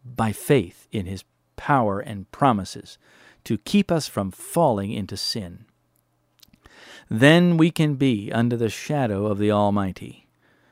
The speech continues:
When avian flu attacks your community, you will be spared. When terrorism attacks the cities near where you live, you will be spared. When earthquake and famine attacks near you,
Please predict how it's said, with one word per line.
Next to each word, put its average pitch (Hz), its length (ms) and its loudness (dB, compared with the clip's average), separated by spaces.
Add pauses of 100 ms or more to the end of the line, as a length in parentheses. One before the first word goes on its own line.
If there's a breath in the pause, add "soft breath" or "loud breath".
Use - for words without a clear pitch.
(120)
When 98 140 -4
avian 113 540 0
flu 113 680 2 (160)
attacks - 460 -4
your 110 140 -4
community, 117 720 2 (160)
you 110 200 2
will 101 140 2
be 104 140 -4
spared. - 580 -12 (920)
When 151 260 4
terrorism 123 720 6
attacks 139 420 -6
the 139 120 -2
cities - 600 -2 (260 soft breath)
near 143 300 6
where 143 140 6
you 147 200 6
live, 120 320 6 (240 loud breath)
you 104 240 -2
will 117 180 4
be 156 140 0
spared. 147 600 -6 (580 soft breath)
When 170 240 4
earthquake 185 540 6
and 151 120 2
famine 147 480 4
attacks 156 480 -2
near 156 280 2
you, 170 320 4